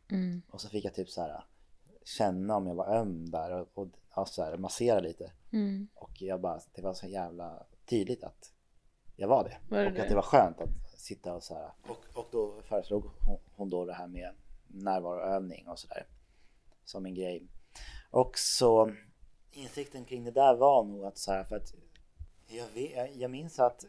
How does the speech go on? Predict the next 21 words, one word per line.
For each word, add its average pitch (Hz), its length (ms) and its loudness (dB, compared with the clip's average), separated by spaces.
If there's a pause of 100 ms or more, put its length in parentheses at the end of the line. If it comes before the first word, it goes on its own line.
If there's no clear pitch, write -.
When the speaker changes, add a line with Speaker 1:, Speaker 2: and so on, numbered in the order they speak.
Speaker 2:
ett, - 320 -6 (220)
jag 120 260 0
tänkte 135 640 2 (200)
i 120 100 -2
början 113 300 8
av 107 80 4
det 107 60 4
här 127 180 6
året, 95 280 4
eller 110 360 -4
att - 240 -6
en 110 320 -8
grej 110 220 0
jag 104 100 0
skulle 104 300 0
vilja, 104 440 -2
skulle 104 320 -2
fokusera 113 400 -2
mer 127 180 2
på 98 180 -4
var 104 460 4